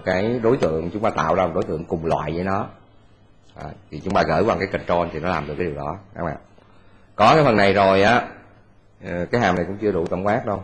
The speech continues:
chúng ta sẽ còn có cải tiến nó sao ha. Thì trong cái màn hình mà xuất danh sách biểu tượng này ra đó, thì là nguyên cái phần này là chúng ta sẽ làm lẹ hơn nhiều lắm. À,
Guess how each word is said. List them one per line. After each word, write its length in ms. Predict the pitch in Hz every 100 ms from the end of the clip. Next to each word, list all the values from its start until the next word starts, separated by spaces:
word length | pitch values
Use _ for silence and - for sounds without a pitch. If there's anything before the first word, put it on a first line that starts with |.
| -
chúng 100 | 110
ta 60 |
sẽ 140 | 98 98
còn 380 | 87 80 80 78
có 80 | 101
cải 160 | - 78
tiến 240 | 98 127
nó 80 | 123
sao 300 | 107 98 95 95
ha. 200 | 101 104 - - - - _ _
Thì 80 | 87
trong 180 | 104 107
cái 60 |
màn 180 | 110 92
hình 160 | 95 90
mà 80 |
xuất 220 | 85 131 151
danh 120 | 101
sách 160 | 135 135
biểu 120 | 95
tượng 220 | 92 80 92
này 80 |
ra 260 | 87 95 95
đó, 140 | 107 139 - - _ -
thì 60 | 87
là 240 | 85 80
nguyên 260 | 82 98 92
cái 80 | 92
phần 240 | 87 76
này 140 | 82 78
là 60 |
chúng 140 | 80 101
ta 100 | 85
sẽ 120 | 95
làm 220 | 85 78
lẹ 120 | 73 73
hơn 260 | 90 87
nhiều 180 | 87 76
lắm. 160 | 80 143 - _ _ _ _ _
À, 100 | -